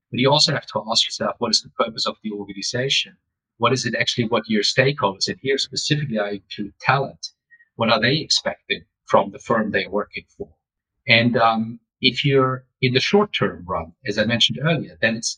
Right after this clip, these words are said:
absolutely feasible. But if you're thinking about a long-term building of an organization, it will be increasingly difficult to attract talent if you are not considering being a E S G friendly organization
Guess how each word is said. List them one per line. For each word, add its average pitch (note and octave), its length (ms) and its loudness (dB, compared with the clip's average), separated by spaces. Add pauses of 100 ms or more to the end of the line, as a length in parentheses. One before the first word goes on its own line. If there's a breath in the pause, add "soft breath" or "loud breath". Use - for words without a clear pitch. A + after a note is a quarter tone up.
absolutely B2+ 480 0
feasible. - 520 -6 (200)
But C3+ 120 -4
if D3 120 -2
you're C3+ 120 0
thinking F3+ 340 0
about A2 240 2
a G2+ 60 -4
long-term B2+ 580 0 (540)
building D3 520 4 (120)
of G#2+ 180 2
an G#2+ 140 -2
organization, G#2 920 -6 (320)
it A2+ 140 0
will C#3 120 6
be B2 220 -6
increasingly A#2+ 800 -4
difficult A2+ 560 -2
to G2 220 -8
attract - 440 -4
talent G#2 520 -2 (480)
if - 200 0
you A#2 160 2
are G2 200 2
not A2+ 260 -2 (180)
considering G2+ 840 -2
being G#2 460 -2 (560)
a G2 520 -4 (160)
E C3 180 4
S - 180 0
G G#2+ 320 -2
friendly G2+ 520 0
organization G2 880 -2